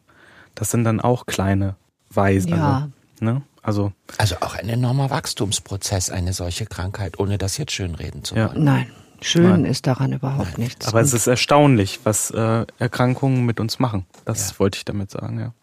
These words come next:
Speaker 3: Ja, und die Hoffnung darf man nicht verlieren und die Hoffnung ist das Licht und das steht hoffentlich am Ende.
Speaker 1: <laughs> Das
Speaker 2: Und
Speaker 1: war
Speaker 2: am
Speaker 1: gut.
Speaker 2: Ende unseres Gesprächs.
Speaker 1: <laughs>
Speaker 2: Es ist mir eine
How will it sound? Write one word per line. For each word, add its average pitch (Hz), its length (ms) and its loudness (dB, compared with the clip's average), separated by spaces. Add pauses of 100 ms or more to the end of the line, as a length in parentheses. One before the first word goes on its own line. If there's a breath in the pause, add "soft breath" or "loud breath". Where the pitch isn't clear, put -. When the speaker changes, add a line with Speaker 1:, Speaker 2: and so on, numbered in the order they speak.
(200)
Speaker 3:
Ja, 135 180 2
und 110 160 -2
die 104 100 0
Hoffnung 110 380 0
darf 104 220 0
man 104 140 2
nicht 98 160 -2
verlieren 110 440 -6
und - 120 -10
die 107 100 -6
Hoffnung 90 380 -6
ist - 240 -8
das - 180 -2
Licht 110 320 -2
und 107 140 -6
das 82 120 0
steht - 280 -6
hoffentlich - 460 -6
am - 160 -6
Ende. - 420 -6 (240)
Speaker 1:
<laughs> 277 100 -2 (1080 loud breath)
Das 131 140 0
Speaker 2:
Und - 60 4
Speaker 1:
war 143 80 8
Speaker 2:
am 165 80 8
Speaker 1:
gut. 101 80 4
Speaker 2:
Ende 170 260 8
unseres 170 380 4
Gesprächs. 151 760 2
Speaker 1:
<laughs> - 40 -16
Speaker 2:
Es 156 380 6
ist - 400 6
mir 214 360 8
eine 185 320 6